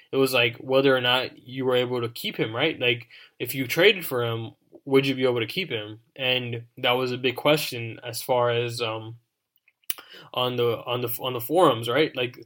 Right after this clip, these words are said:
th-, that was the big ti-, to-, topic, and, and everybody, I think the vast majority of Rockets fans preferred Andrew Bynum for the, for that reason, because by all indications, he, he would probably re-sign with the Rockets if they had,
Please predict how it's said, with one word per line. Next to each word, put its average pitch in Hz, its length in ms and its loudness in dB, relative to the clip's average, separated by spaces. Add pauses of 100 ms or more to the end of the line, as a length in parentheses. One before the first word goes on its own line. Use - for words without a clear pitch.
th-, 123 120 -10
that 120 120 2
was 123 200 0
the 120 80 -6
big 120 220 -4
ti-, 151 320 -2
to-, 127 280 -6
topic, 135 400 0
and, 117 80 -2
and 120 240 0
everybody, 127 580 0 (220)
I 135 60 0
think 143 120 4
the 127 80 0
vast 127 340 4
majority 131 380 0
of 120 60 0
Rockets 147 320 0
fans 120 260 -6 (200)
preferred 127 420 -2
Andrew 127 240 0
Bynum 127 380 0
for 123 100 -8
the, 117 220 -6
for - 100 -6
that 123 200 2
reason, 135 340 0
because 117 400 -4 (320)
by 123 140 4
all 151 120 10
indications, 139 580 0
he, 123 160 -8
he 139 440 0 (100)
would 127 160 -6
probably 143 320 2
re-sign 131 380 -2
with 147 80 0
the 135 80 -4
Rockets 117 380 -4
if 117 100 -12
they 120 120 -2
had, 123 260 -4